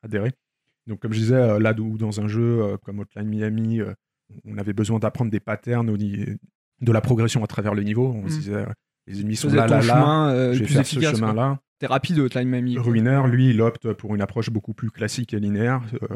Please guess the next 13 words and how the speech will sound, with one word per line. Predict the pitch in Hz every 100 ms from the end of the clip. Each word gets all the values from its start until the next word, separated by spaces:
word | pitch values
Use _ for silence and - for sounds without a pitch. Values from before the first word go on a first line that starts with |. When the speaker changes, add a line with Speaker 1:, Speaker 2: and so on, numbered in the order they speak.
| 101 -
Speaker 1:
ce | -
qui | -
laisse, | 104 107 104 -
euh, | 101 98 95 _ _ _ - _
finalement | 110 107 113
que | -
la | 113
phase | - 120 107
de |
combat | 104 104 110
pour | 110
briller. | 104 98 135 - _ -
Speaker 2:
Ouais. | 131